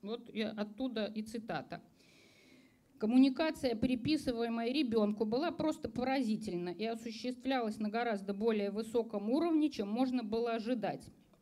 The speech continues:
учитывая вербальные способности или коэффициент интеллекта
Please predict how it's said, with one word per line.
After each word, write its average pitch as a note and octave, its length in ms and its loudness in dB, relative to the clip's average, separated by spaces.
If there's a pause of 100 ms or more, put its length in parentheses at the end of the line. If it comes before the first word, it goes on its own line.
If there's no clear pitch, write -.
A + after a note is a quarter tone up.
учитывая A3 640 0
вербальные G#3 560 0
способности D4+ 840 0
или A3+ 260 0
коэффициент G#3+ 840 -2
интеллекта A#3 840 0